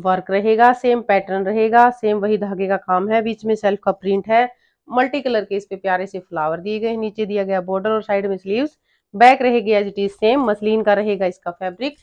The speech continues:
फुल लंबाई चौड़ाई के साथ ये आर्टिकल आपको दे दिया जाएगा। और ये रहेगी इसकी बॉटम, मस्टर्ड कलर की इसकी बॉटम रहने वाली है। ये देखिए, रियोन खादी के अंदर और मसलिन में रहने वाला है इसका सुंदर सा दुपट्टा।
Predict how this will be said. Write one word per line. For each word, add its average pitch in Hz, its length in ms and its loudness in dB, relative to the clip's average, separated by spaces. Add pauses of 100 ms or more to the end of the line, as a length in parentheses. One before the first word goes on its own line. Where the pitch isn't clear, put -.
(320)
फुल 320 100 0
लंबाई 254 360 4
चौड़ाई 208 300 0
के 202 120 -4
साथ 190 200 2
ये 190 160 0
आर्टिकल 185 360 -4
आपको 175 340 -2 (960)
दे 196 180 -6
दिया 202 220 -6
जाएगा। 226 540 2
और 208 280 2
ये 208 180 -2
रहेगी 214 360 -2
इसकी 196 300 -8
बॉटम, 190 560 0
मस्टर्ड 240 280 -2
कलर 247 240 0
की 240 120 -8
इसकी 233 260 -6
बॉटम 208 340 0
रहने 202 260 0
वाली 214 280 0
है। 247 300 0 (1120)
ये 202 140 2
देखिए, 202 440 0 (300)
रियोन 190 240 2
खादी 196 300 0
के 233 100 0
अंदर 247 360 4 (2000)
और 196 180 -2
मसलिन 240 460 -2
में 254 140 2
रहने 214 260 0
वाला 185 260 -2
है 185 120 -8
इसका 185 240 -10
सुंदर 190 320 -6
सा 175 200 -6
दुपट्टा। 175 500 2